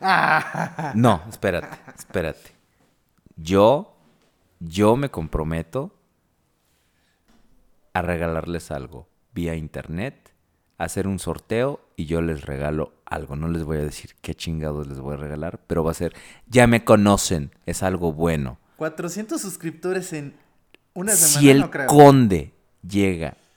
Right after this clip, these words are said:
Speaker 2: a tres mil suscriptores
Speaker 1: Ahorita voy a decir cuántos tengo.
Speaker 2: para la siguiente semana, me comprometo a regalarles a, o sea, no a todos, sino a abrir un sorteo para todos mis suscriptores y les regalo algo, cabrones.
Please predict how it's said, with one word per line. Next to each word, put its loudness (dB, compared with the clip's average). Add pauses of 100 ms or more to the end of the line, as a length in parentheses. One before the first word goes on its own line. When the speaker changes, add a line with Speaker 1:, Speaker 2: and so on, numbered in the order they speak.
(360)
Speaker 2:
a -2
tres -2
mil 2
suscriptores -6
Speaker 1:
Ahorita -12
voy -8
a -8
decir -14
cuántos -16
tengo. -18 (360)
Speaker 2:
para 0
la -8
siguiente -8
semana, -8 (160)
me 2
comprometo -2
a -4
regalarles -8
a, -10 (240)
o 2
sea, 2
no 10
a 8
todos, 6
sino 0
a 6
abrir 4
un -2 (220)
sorteo 2
para 0
todos 8
mis 2
suscriptores -2 (1120)
y -12
les -8
regalo -6
algo, -12
cabrones. -20